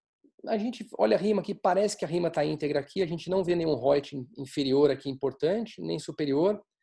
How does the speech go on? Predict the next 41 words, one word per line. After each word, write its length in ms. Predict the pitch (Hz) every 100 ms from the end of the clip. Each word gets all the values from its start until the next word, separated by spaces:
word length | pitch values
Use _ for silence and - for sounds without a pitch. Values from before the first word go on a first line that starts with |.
| _ _ -
Então, 220 | 226 277
um 200 | 285 247
disco 300 | 185 208 -
suspeito, 500 | - 220 - 196 190
sem 220 | - 208
dúvida, 320 | 170 196 220 233
mas 180 | 208
com 120 | - 202
esse 180 | -
Reutzinho 680 | 175 185 175 175 135 160 156
pintando 460 | - 143 - 160 160
aqui, 360 | 151 185 226 - _ _ -
a 60 | 147
gente 160 | 156
já 80 | 160
fica 220 | 175 165
mais, 520 | 165 170 165 147 - -
ah, 460 | 139 143 139 131 123
tem 100 | 143
que 20 |
prestar 180 | 135 143
mais 140 | 147 143
atenção. 460 | 170 160 - 98 - _ _ _ _ _ -
Faz 200 | 160 160
o 60 |
campo, 580 | 165 170 180 208 233 226 _ _ _ _ _ _ 190
olho 140 | 180
direito 280 | 180 180 190
normal, 380 | 190 190 208 220
olho 140 | 214
esquerdo, 340 | - - 214
uma 160 | 220 214
pequena 320 | 208 - 262
alteraçãozinha 640 | 247 233 - 202 170 185
ali 240 | 170 196 226
que 340 | - 202 175 147 131 _ _ _ _ _ _
a 60 | 127
gente 140 | 147
precisa 200 | 139 160
confirmar 480 | 165 160 170 151 147
isso. 380 | 117 95 - -